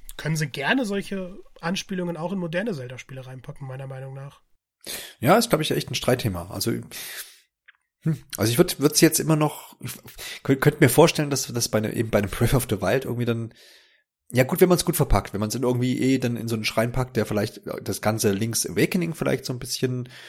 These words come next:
Speaker 2: einen Hauch davon hat oder wie auch immer,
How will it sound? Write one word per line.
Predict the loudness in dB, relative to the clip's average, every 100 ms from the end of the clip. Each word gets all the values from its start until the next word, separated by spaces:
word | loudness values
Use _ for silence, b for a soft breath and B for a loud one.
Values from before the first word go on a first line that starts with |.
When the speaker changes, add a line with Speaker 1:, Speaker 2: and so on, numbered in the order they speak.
| B B B B _ -20 -8
Speaker 2:
einen | -4 2
Hauch | 2 4
davon | 0 2 0
hat | 0 0
oder | -2 0
wie | 0
auch | 0
immer, | 0 -2